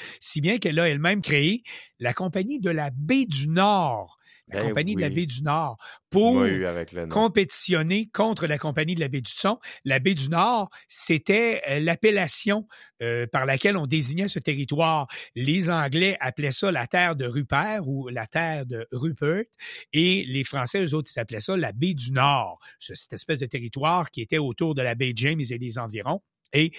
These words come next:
Speaker 1: c'est pour ça que quand ils ont créé leur compagnie, ils ont dit, « On va essayer de faire un rival. On va appeler ça la terre, pas la terre, mais la Compagnie de la baie du,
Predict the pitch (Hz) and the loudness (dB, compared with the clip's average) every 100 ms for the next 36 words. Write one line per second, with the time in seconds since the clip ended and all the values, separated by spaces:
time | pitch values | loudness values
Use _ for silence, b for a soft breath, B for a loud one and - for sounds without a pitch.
0 | B - - 160 151 120 156 151 139 131 | B -18 -2 0 0 0 0 0 -4 -2
1 | 143 160 117 127 104 120 180 175 120 131 | -2 -2 -4 -6 -8 -6 -4 -4 -6 -6
2 | 123 123 143 175 - 127 120 110 120 190 | -4 -4 -4 -4 -4 -6 -6 -2 0 0
3 | 175 b b _ - 110 110 92 175 113 | -4 b b _ -4 -4 -2 -4 -4 -2
4 | 151 156 165 B B - 156 104 156 156 | -2 -2 -2 B B -4 -2 0 -2 -2
5 | 113 - - 160 160 170 123 135 110 | -4 -2 0 2 0 -2 -2 -4 -6